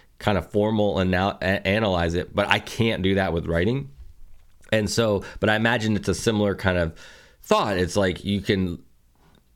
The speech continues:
that's the, if you're a, if you're a language arts teacher, that's the challenge, is how do you grade then on that gray area of how well they understand just the, the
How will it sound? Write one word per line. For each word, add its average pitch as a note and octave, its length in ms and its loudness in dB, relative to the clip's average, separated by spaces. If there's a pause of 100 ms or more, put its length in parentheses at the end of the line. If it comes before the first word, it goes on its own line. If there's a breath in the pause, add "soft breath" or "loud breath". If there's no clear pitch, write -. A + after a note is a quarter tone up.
that's B2 440 0
the, G2+ 420 0 (500)
if G2 220 -2
you're G2+ 220 2
a, F2+ 100 -4 (100)
if G2 220 -2
you're F#2 220 2
a E2+ 280 0 (720 loud breath)
language A2 320 2
arts C#3 240 0
teacher, F2+ 320 -2
that's G#2 320 0
the G2+ 200 -2
challenge, F#2+ 520 0
is E2 140 0
how G2 160 0
do G#2+ 80 2
you G#2+ 160 2
grade F#2+ 520 2
then F#2 220 2
on F2 220 2
that F2 260 -2
gray G2+ 480 2
area G#2 460 2
of F2 260 0
how G2 380 2
well F#2 400 2
they E2+ 320 2
understand F2 1080 0 (400 loud breath)
just G#2+ 400 -2 (500 loud breath)
the, F#2 280 0 (260)
the F2 180 -4